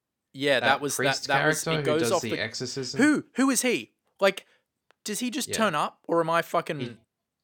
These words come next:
Speaker 2: no, he just turns up. He's introduced a-, about halfway through the film. You see him in his bedroom. He, like, gets up,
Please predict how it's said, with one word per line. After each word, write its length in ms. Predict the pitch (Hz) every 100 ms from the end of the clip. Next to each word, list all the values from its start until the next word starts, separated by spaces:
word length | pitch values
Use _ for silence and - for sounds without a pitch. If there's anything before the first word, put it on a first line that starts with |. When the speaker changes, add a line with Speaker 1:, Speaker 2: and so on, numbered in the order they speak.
| _ _ _ 143
Speaker 2:
no, 120 | 135
he 60 | 120
just 260 | 135 -
turns 320 | 127 110 92
up. 320 | 104 82 62 -
He's 180 | 117 127
introduced 800 | 139 175 151 147 139 - - -
a-, 120 | 117 113 -
about 400 | 101 101 101 73
halfway 420 | 98 107 - 113
through 240 | 110 107
the 40 | 95
film. 520 | - 98 95 120 151 _
You 60 | 107
see 200 | - 110
him 160 | 110 104
in 80 | 98
his 160 | 92
bedroom. 680 | - 98 95 95 85 78 85
He, 100 | 98
like, 240 | 92 85 -
gets 300 | 95 - -
up, 260 | 95 85